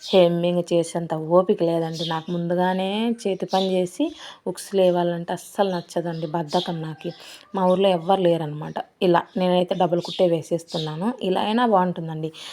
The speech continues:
నేను ప్రతి ఒక్క బ్లౌజ్కు, నా బ్లౌజులకైనా థ్రెడ్ పైపింగ్కు డబల్ కుట్టే వేసుకుంటా. ఓకేనా?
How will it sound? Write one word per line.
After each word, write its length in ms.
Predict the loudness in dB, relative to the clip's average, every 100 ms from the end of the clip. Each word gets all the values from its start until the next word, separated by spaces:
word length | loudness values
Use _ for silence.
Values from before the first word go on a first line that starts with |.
| -6 -2
నేను 220 | 0 -2
ప్రతి 460 | 2 2 2 0
ఒక్క 460 | 0 0 -4 0 4
బ్లౌజ్కు, 420 | 4 4 2 -2
నా 300 | -2 0 0
బ్లౌజులకైనా 640 | 4 4 4 -2 -2 -4 -2
థ్రెడ్ 280 | -4 -2 4
పైపింగ్కు 500 | 4 4 -2 -4 0
డబల్ 280 | 2 2 0
కుట్టే 260 | -2 -2 0
వేసుకుంటా. 540 | 0 -2 -10 -10 -12 -14 -16 -16 -16 _ -6
ఓకేనా? 340 | -2 -4